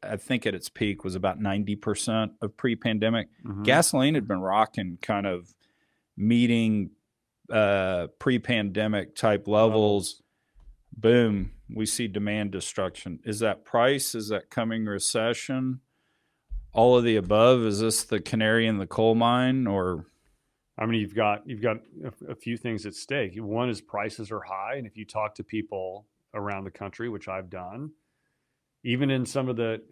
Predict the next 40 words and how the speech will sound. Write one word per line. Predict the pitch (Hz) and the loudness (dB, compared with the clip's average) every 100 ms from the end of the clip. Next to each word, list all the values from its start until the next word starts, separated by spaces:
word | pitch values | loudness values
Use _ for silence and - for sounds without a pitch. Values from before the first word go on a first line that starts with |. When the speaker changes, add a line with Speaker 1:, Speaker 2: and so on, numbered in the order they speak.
| - | -6
Speaker 2:
hooty-tooty | 131 120 113 - 120 123 117 110 | -2 0 -2 -2 -2 -2 -4 -6
places | - 110 104 113 95 | -6 -4 -4 -8 -6
around | 104 101 98 | -6 -6 -8
the | |
country, | 92 101 - 113 110 107 | -10 -10 -6 -6 -6 -6
they | 113 | -6
complain, | 113 117 104 - 120 131 110 110 - | -6 -12 -16 -12 -10 -10 -14 -18 -10
the | 117 | -6
workers | 107 127 160 131 110 | 0 0 0 -6 -8
complain | - 107 _ 113 110 | -8 -14 _ -14 -12
about | 101 98 92 _ _ _ - | -8 -8 -8 _ _ _ -12
gas | 104 95 - | -10 -8 -12
prices. | 87 85 - 69 _ - _ | -18 -18 -20 -20 _ -20 _
It, | 127 113 _ - | -14 -14 _ -12
it | 131 | -10
actually | 120 120 131 - 127 113 104 | -6 -6 -6 -6 -6 -4 -6
makes | 123 110 107 | -8 -8 -8
a | 104 | -10
dent | 101 101 90 | -8 -10 -10
in | 98 | -16
their | |
budget. | 90 92 90 90 87 _ _ _ | -12 -10 -10 -16 -20 _ _ _
That's | 135 165 | -6 -4
a | |
huge | 190 - 147 139 107 | -6 -6 -4 -2 -4
issue. | 135 - 80 50 _ _ _ _ _ _ _ _ _ - | -8 -10 -18 -20 _ _ _ _ _ _ _ _ _ -16
Secondly, | - 196 220 196 151 | 0 2 2 0 0
you've | 127 117 | 0 0
got | 131 123 | 0 0
Zoom | 98 123 165 | -2 -4 -4
culture. | - 101 90 92 87 | -6 -8 -8 -16 -14
I | 107 | -8
mean, | 110 107 | -6 -2
most | 113 127 135 | -2 -2 -6
of | 107 | -8
us | 104 - | -8 -8
sort | 117 | -8
of, | 98 87 | -10 -12
you | 120 101 | -16 -14
know, | 90 90 | -14 -16